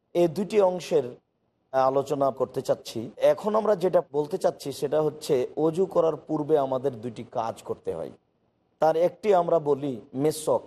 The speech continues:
করা। তো রাসূল সাল্লাল্লাহু আলাইহি সাল্লাম বলেছেন, "লাউলা আশুক্কা আলা উম্মতি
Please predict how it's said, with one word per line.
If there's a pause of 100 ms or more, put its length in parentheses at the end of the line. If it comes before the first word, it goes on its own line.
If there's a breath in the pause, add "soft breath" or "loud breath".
করা। (720)
তো
রাসূল
সাল্লাল্লাহু
আলাইহি
সাল্লাম
বলেছেন,
"লাউলা
আশুক্কা
আলা
উম্মতি